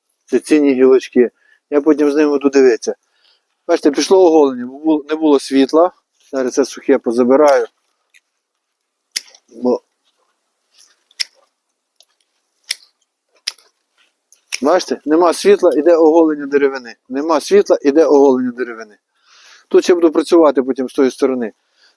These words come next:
Так, оці всі, вони не мають тут бруньок. Поки що залишаю, нехай плодоносять, далі буду розбиратися, що там є з ними. Сухе забрав. От. Сухе забрав. Нема світла, бачите, нема сонечка. Ось ця гілочка.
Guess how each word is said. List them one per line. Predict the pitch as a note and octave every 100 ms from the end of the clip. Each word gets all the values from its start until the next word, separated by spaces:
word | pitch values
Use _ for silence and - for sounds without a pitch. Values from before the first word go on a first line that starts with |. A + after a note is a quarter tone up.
| -
Так, | D#3+ A#2+ A#2+
оці | B2+ -
всі, | F#3 - F#3 F#3+
вони | D#3+ F3
не | F3
мають | F3 D#3
тут | C#3 C3
бруньок. | B2 B2 A#2+ G#2
Поки | - E3+
що | - D3
залишаю, | D3+ D3+ - E3
нехай | D3+ C3+ D3
плодоносять, | D3 C#3 C#3+ D#3+ D#3+ D3
далі | C#3 D3
буду | C#3+ C3+
розбиратися, | C3+ B2+ C3+ C3 - B2
що | -
там | A#2+ B2+ B2
є | B2
з | A2+
ними. | A#2 G#2+ _ _ _ _ _
Сухе | - D#3 C3+ D#3+
забрав. | A#2+ B2+ B2+ D3+ E3+ F3 _ _ _ _ _ _ _ _ _ _ _ _ _
От. | E3 D#3+ D#3+ D3+ - - _ _ _ _ _ _ _ _ - - -
Сухе | - - C3+ C#3+ B2+
забрав. | A#2+ B2+ D#3 E3
Нема | F3+ C4+ B3+
світла, | - A3+ G3 E3+
бачите, | E3 D#3 - C#3
нема | C#3+ E3+ E3
сонечка. | - F3 D#3 C#3 - C3+ B2 _ - - - -
Ось | D#3+ E3
ця | F#3+ E3+
гілочка. | D#3 C3+ A#2 - G#2+